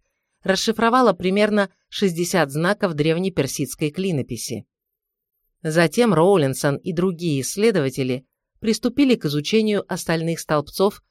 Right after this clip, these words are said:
бехистунской надписи, которая превосходила по объёму весь прежде собранный материал. И вот тут-то Роулинсон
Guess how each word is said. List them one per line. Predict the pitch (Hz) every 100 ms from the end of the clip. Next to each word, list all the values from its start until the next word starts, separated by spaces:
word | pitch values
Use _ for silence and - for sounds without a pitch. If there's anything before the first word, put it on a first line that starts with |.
| _ _
бехистунской | 185 220 220 - 160 147 - 185
надписи, | 196 147 - 110 - 120 - _ _ _ _
которая | 180 175 202 165
превосходила | - 156 151 - 160 196 170
по | 143 147
объёму | 147 180 220 202 185 _ _
весь | 165 208 226
прежде | - 147 156 170 170
собранный | - 151 147 151 151
материал. | 156 151 185 175 123 110 - _ _ _ _ _
И | 156
вот | 151 147 -
тут-то | 240 247 160
Роулинсон | 156 214 226 214 196 202 190